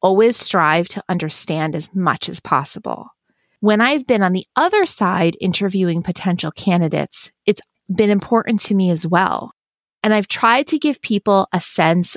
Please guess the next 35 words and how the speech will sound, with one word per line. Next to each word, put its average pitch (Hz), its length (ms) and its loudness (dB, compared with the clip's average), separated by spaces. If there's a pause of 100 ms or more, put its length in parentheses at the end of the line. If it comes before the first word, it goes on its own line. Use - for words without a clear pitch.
(120)
of 180 160 0
what 170 240 2
our 165 140 0
firm 170 380 2
looks 151 280 -2
like 185 240 2 (160)
on 175 160 2
a 170 80 2
daily 156 340 2
basis. - 840 -6 (540)
So 254 320 0
as 254 320 -2
you're 349 120 0
developing 214 600 0
a 185 60 -2
mission 226 340 -2
statement, 170 580 -6
really 285 320 2
think 214 280 -4
about 180 340 2
what 185 220 2
it 175 100 -2
tells 170 340 -4 (120)
other 226 240 2
people 190 380 -4
about 165 280 -2
your 160 160 -8
firm. - 540 -14 (420)
Let's 294 200 0
get 320 220 0
back 208 300 0
to - 140 2
these 180 220 2
mission 160 340 -2
statements. - 760 -8